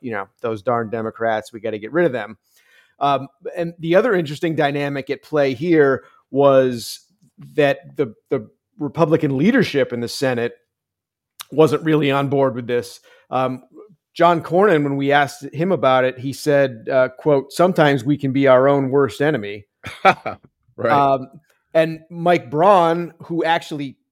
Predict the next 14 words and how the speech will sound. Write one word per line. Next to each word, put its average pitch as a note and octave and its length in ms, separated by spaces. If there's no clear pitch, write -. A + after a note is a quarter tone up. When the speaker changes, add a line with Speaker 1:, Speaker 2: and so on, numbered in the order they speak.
Speaker 1:
has D#3+ 320
a - 40
standalone E3 680
bill D3 220
on C#3 180
this C3+ 180
same D#3+ 220
exact C#3 420
thing, C3+ 440
said, D3 540
I D#3+ 120
support - 460
the D#3 120
underlying C3+ 720